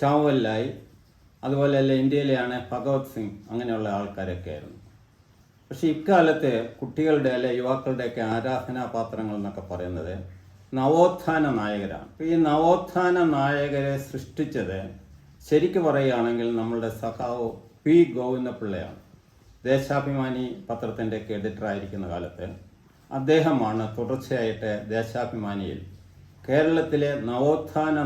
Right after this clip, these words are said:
നായകർ എന്ന പേരിൽ നിരവധി മഹത് വ്യക്തികളുടെ ജീവചരിത്രങ്ങൾ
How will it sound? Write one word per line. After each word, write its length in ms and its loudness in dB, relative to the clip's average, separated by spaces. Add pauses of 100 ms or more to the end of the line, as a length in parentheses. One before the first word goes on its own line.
നായകർ 380 -4 (160)
എന്ന 140 -2 (100)
പേരിൽ 320 -4 (1000)
നിരവധി 480 4 (220)
മഹത് 360 -4
വ്യക്തികളുടെ 540 -4 (180)
ജീവചരിത്രങ്ങൾ 840 -4